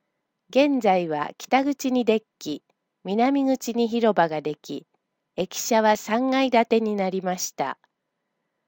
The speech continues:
タバコ会館だった建物は農協ビルになり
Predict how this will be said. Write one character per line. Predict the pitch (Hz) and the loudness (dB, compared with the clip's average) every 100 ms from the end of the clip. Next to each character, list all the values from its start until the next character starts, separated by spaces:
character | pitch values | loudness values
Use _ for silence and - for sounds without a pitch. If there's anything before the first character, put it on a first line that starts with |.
| _ _ - | _ _ -8
タ | 208 | 4
バ | 262 | 4
コ | 277 285 | 4 0
会 | 285 277 | 2 2
館 | 254 208 196 | 2 -2 0
だ | 180 | 0
っ | 170 | 0
た | - 170 | -4 -6
建 | 160 - 190 | -6 -4 -2
物 | 185 180 156 | -2 -2 -2
は | 143 | -2
農 | - 185 233 | -2 -2 -2
協 | - 240 226 | 0 2 2
ビ | 220 | 2
ル | 208 185 | 0 0
に | 160 | -2
な | 156 156 | -2 -2
り | 147 147 | -4 -10